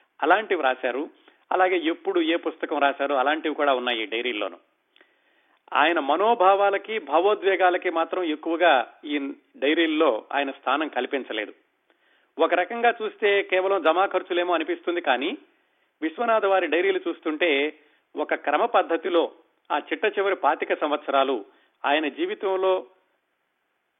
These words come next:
సంభవించినటువంటి ముఖ్యమైన సంఘటనలు, ఆయనకి లభించినటువంటి సత్కారాలు, ఆయన పర్యటించినటువంటి ప్రదేశాలు, వీటి గురించి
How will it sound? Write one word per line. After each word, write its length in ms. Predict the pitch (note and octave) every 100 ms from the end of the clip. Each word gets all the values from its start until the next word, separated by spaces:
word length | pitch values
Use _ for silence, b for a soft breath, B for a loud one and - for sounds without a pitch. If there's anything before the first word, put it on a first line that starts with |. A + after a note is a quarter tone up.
| _ _ -
సంభవించినటువంటి 840 | D#3 E3 F3+ F3+ E3+ E3 D#3+ D3
ముఖ్యమైన 520 | C#3 D#3 - G#3 G#3
సంఘటనలు, 720 | G3 D3 C#3+ - D3+ D3 D#3+ E3+ - _ _ _ _ _ _ _ _ _
ఆయనకి 280 | C#3 E3 D#3
లభించినటువంటి 680 | C#3+ C#3+ E3+ E3+ D#3+ D#3 C#3+
సత్కారాలు, 760 | C#3+ C3+ - D3+ D3 C#3+ D#3 D#3 b b b b -
ఆయన 420 | B2+ D#3 D#3 C3+ - _ _ _ -
పర్యటించినటువంటి 840 | C3+ F3+ F#3 F#3+ F3 E3 D#3+ D3
ప్రదేశాలు, 640 | C#3+ C3+ E3 D3+ D3 D3+ D3
వీటి 260 | D3 E3 E3+
గురించి 540 | D3+ F3+ F3+ E3+ A2+